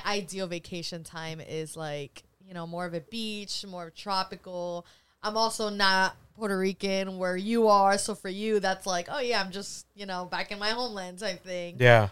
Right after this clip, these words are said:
Speaker 1: For me, I'm here like, "Oh my gosh, this is amazing." Like, islands and stuff where that's,
Speaker 2: Yeah.
Speaker 1: like, normal for you.
Speaker 2: Yeah, I mean, it's normal for me, but I'm still
Speaker 1: No, I know.
Speaker 2: I, I, you know what? I don't know.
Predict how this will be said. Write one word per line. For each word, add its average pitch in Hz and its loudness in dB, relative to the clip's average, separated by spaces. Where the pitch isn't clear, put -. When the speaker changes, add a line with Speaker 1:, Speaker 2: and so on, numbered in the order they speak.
Speaker 1:
For 233 0
me, 233 2
I'm 240 4
here 254 2
like, 196 2
"Oh 320 4
my 220 2
gosh, 339 6
this 339 -6
is 240 -8
amazing." 294 4
Like, 247 0
islands 262 2
and 220 -20
stuff 202 -4
where 208 -2
that's, 131 10
Speaker 2:
Yeah. 113 10
Speaker 1:
like, 202 2
normal 233 -4
for 196 -14
you. 175 -6
Speaker 2:
Yeah, 269 12
I 180 12
mean, 202 12
it's 202 8
normal 180 12
for 127 6
me, 123 10
but 127 10
I'm 180 10
still 175 12
Speaker 1:
No, 277 0
I 196 0
know. 151 -8
Speaker 2:
I, 233 12
I, - 0
you 214 8
know 254 12
what? 277 12
I 190 10
don't 240 12
know. 214 12